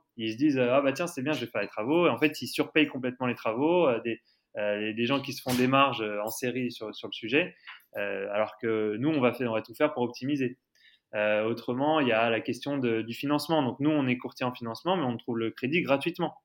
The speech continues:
Euh, on va nous, euh, intégrer dans notre service un an de gestion locative, qui est donc intégré, et la première mise en location. Donc c'est que des coûts que tu,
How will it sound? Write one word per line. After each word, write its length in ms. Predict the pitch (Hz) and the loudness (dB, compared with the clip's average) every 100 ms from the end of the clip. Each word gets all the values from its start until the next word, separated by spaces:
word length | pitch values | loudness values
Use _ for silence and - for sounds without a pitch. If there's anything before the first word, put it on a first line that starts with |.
| _ - - _ - | _ -20 -20 _ 0
Euh, 560 | 113 110 110 107 117 127 | 4 4 4 4 2 0
on 100 | 123 | 2
va 160 | 123 | 2
nous, 340 | 123 156 175 151 | 4 4 6 6
euh, 360 | 127 117 117 | 6 4 2
intégrer 460 | 139 131 147 135 151 | 0 2 2 4 4
dans 140 | 123 | 2
notre 160 | 120 117 | -2 -2
service 520 | 123 135 196 - - _ _ | 0 2 2 -2 -12 _ _
un 160 | 160 175 | 4 6
an 100 | 180 | 4
de 60 | |
gestion 260 | 151 147 151 | 2 2 2
locative, 580 | 139 131 123 185 165 110 _ _ _ _ _ - _ | 2 2 0 -2 -4 -8 _ _ _ _ _ -20 _
qui 80 | 120 | -6
est 20 | |
donc 160 | 110 110 | -4 -2
intégré, 500 | 143 135 117 165 196 | -2 0 2 2 2
et 140 | 147 151 | 4 6
la 100 | 135 | 6
première 320 | - 147 143 | 4 0 2
mise 160 | 147 139 | 2 2
en 60 | |
location. 420 | 135 139 151 139 - _ _ - | 2 2 -2 -4 -8 _ _ -2
Donc 160 | 143 | -2
c'est 160 | 143 175 | 0 0
que 120 | 240 | 0
des 180 | 208 190 | 0 0
coûts 160 | 220 196 | -4 -6
que 80 | |
tu, 460 | - 156 143 135 | -4 0 2 0